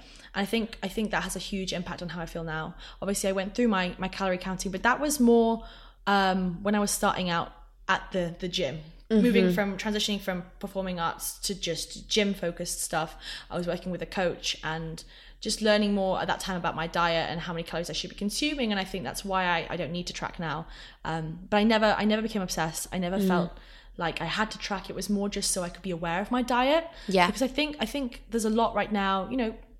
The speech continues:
Speaker 1: clean or healthy eating is a huge thing in our lives these days.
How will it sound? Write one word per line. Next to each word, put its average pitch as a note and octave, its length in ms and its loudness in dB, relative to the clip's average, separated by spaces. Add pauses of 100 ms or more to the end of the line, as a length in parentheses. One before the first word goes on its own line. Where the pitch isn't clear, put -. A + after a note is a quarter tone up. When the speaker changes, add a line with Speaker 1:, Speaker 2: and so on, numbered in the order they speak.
(560)
Speaker 1:
clean A#3+ 460 0
or G3 340 -2
healthy G#3+ 360 -2 (100)
eating G#3+ 240 -2
is G3+ 140 -4
a - 20 -6
huge D#4+ 340 -4
thing D4+ 300 -2
in G3 80 -4
our G3 100 0
lives F#3 220 2
these F#3 180 -4
days. E3+ 240 -2